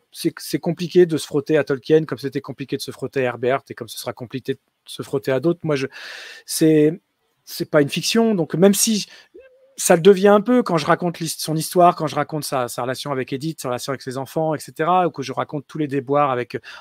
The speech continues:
entre Miramax, New Line, ou, euh, le, ceux de United Artists pour, euh, dans le cadre Bakshi, et cetera, ou que je raconte, euh, le, le, comment les Beatles ont essayé d'adapter, euh, le, le, le livre en premier avec Stanley Kubrick et que, et que ça, que ça a foiré, euh,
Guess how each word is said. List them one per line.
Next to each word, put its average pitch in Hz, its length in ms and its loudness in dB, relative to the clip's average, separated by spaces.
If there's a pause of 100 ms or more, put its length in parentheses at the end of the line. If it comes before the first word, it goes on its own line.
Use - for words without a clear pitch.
entre 135 240 -6
Miramax, 131 640 -2
New 131 140 -6
Line, 135 420 -2 (260)
ou, 143 200 2
euh, 127 220 2
le, 127 200 -4 (160)
ceux 135 180 -2
de 127 180 -4
United 127 440 -6
Artists 127 400 -10
pour, 135 220 -6
euh, - 20 -10
dans 131 140 -8
le 117 40 -12
cadre 117 320 -4
Bakshi, 120 400 -6
et 131 80 -6
cetera, 202 460 0
ou 170 80 -2
que - 100 -6
je 127 100 -6
raconte, 135 500 -6
euh, 123 80 -2 (380)
le, 135 440 0
le, 147 320 -4 (400)
comment 135 240 -2
les 127 140 -2
Beatles 135 340 0 (140)
ont 127 80 -4
essayé 131 280 -4
d'adapter, 131 600 -2
euh, 123 280 -6 (300)
le, 131 220 0
le, 147 340 -2
le 135 160 4
livre 131 240 0
en 120 60 -2
premier 135 400 -2
avec 123 180 -2
Stanley 120 300 -6
Kubrick 135 480 -4
et - 20 -14
que, 104 300 -12
et 127 40 -10
que 120 120 -10
ça, 117 340 -6
que - 80 -12
ça 123 140 -6
a 117 40 -6
foiré, 131 540 0
euh, - 140 -6